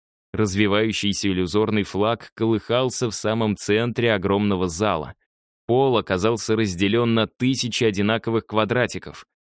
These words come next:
Финальное испытание для претендента. Стоит наступить не на тот квадратик, как пол моментально провалится. Для невнимательных игроков преодолеть это испытание станет весьма затруднительным.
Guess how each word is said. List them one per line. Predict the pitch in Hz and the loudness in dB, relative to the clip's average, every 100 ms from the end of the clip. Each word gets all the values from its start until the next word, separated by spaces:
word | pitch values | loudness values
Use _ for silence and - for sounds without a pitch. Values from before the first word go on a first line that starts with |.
| _ _ | _ _
Финальное | - 107 110 120 123 120 | -2 2 2 2 0 0
испытание | 107 - 107 95 92 98 95 | -2 -2 0 2 2 2 0
для | 85 92 | 0 -4
претендента. | 92 95 - 87 80 95 76 - - _ _ _ _ | -2 -4 -2 -4 0 -2 -2 -12 -18 _ _ _ _
Стоит | - - 147 147 127 | -16 -4 0 0 0
наступить | 127 - 131 - 147 120 87 | -2 0 -4 -2 -2 -2 -2
не | 90 | -2
на | 90 | -2
тот | 87 120 | 0 -4
квадратик, | - 104 95 117 131 110 - | -2 -2 0 -2 -2 -4 -2
как | 104 - _ | -4 -4 _
пол | 135 127 - _ _ _ | 0 0 -4 _ _ _
моментально | 104 127 123 98 98 98 98 90 | 0 2 2 0 0 0 0 -2
провалится. | 90 85 95 78 71 - 76 - _ _ _ _ | -2 0 0 -2 -6 -12 -14 -20 _ _ _ _
Для | - 92 | -2 2
невнимательных | 101 104 120 160 151 143 127 | 2 2 2 0 0 0 0
игроков | 127 110 117 156 139 - | 0 0 0 0 -2 0
преодолеть | 127 120 123 147 170 | 0 2 2 0 -2
это | 117 95 | -4 -4
испытание | 85 - 85 82 76 73 | -6 -6 -6 -4 -6 -8
станет | - 95 107 123 101 | -8 -4 -2 -4 -4
весьма | 95 104 - 95 113 135 | -2 0 0 -2 -2 -2
затруднительным. | 92 107 - 95 87 117 - 76 69 - | 0 -2 0 -2 0 -2 -4 -12 -14 -20